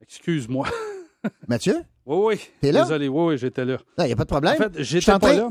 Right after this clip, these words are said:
Speaker 1: mais,
Speaker 2: je suis en,
Speaker 1: mais
Speaker 2: je suis en train de faire l'intro, euh, Mathieu.
Speaker 1: <laughs> Ok, parfait.
Speaker 2: Oui, oui, oui. Euh, ok. Et, euh,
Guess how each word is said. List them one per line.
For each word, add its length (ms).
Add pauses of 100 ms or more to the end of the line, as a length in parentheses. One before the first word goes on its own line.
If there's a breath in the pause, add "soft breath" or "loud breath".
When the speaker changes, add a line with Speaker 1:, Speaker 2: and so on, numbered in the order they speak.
(140)
Speaker 1:
mais, 60
Speaker 2:
je 40
suis 60
en, 60
Speaker 1:
mais 180
Speaker 2:
je 60
suis 80
en 80
train 140
de 40
faire 160
l'intro, 460
euh, 80
Mathieu. 360 (140)
Speaker 1:
<laughs> 160
Ok, 240
parfait. 340
Speaker 2:
Oui, 100
oui, 200
oui. 320 (100)
Euh, 180
ok. 200 (540 loud breath)
Et, 260
euh, 480